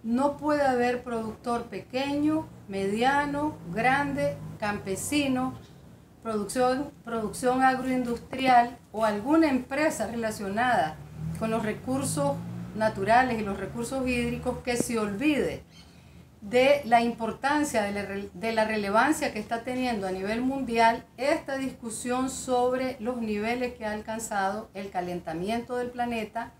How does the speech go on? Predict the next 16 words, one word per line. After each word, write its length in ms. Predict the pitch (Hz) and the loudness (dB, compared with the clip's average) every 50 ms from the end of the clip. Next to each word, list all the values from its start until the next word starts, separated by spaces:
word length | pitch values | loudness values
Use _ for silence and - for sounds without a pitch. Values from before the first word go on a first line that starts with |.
| - - - - - - - - - - - - | -20 -20 -20 -20 -20 -20 -20 -20 -20 -20 -16 -8
la 260 | 208 208 208 196 196 | -4 -2 -2 -2 -2
crisis 460 | - 254 254 294 320 311 - 311 294 | -4 0 2 2 2 2 2 0 -2
climática, 840 | 294 - 269 262 254 247 226 220 220 - 240 233 - 254 254 262 - - - - - - - - - _ | -2 -4 -4 -2 0 2 2 0 0 -4 -10 -10 -8 -8 -8 -8 -10 -18 -20 -20 -20 -20 -20 -20 -20 _
la 300 | - 220 220 220 220 - | -2 2 2 2 2 0
pérdida 580 | - - 269 277 294 302 269 262 302 285 269 254 | 0 2 2 4 4 2 0 0 2 4 4 4
de 140 | 240 240 240 | 4 2 0
condiciones 680 | 240 233 226 220 226 220 - 247 247 254 269 285 285 | -2 -4 -4 -4 -4 -2 -2 0 0 0 0 -2 -2
favorables 760 | - - 254 226 202 196 196 214 240 254 262 247 220 208 214 214 | -2 0 0 0 0 0 4 6 6 6 6 4 2 -2 -4 -6
para 300 | - 202 190 190 190 - | -8 -6 -6 -6 -6 -6
tener 320 | 196 190 196 214 226 247 | -6 -6 -4 -4 -2 -2
un 180 | 254 254 247 247 | -2 -2 -2 -4
clima 640 | - - 247 247 262 269 269 269 269 269 277 - - - - 165 | -6 -4 -2 0 0 2 2 2 2 0 -2 -6 -12 -18 -16 -12
regular, 840 | 190 202 220 220 214 208 196 196 190 190 208 233 240 233 226 - - | -8 -4 -2 -2 -2 -2 -2 -2 0 2 4 4 4 4 2 -4 -6
un 160 | 214 214 214 | -6 -6 -4
clima 400 | 208 - 254 254 247 220 190 185 | -4 -4 -4 -2 -2 -2 -2 -4
controlado, 800 | - 214 214 214 220 240 240 240 233 214 196 185 180 185 190 220 | -4 -6 -8 -6 -6 -6 -4 -2 0 2 4 4 4 2 0 -4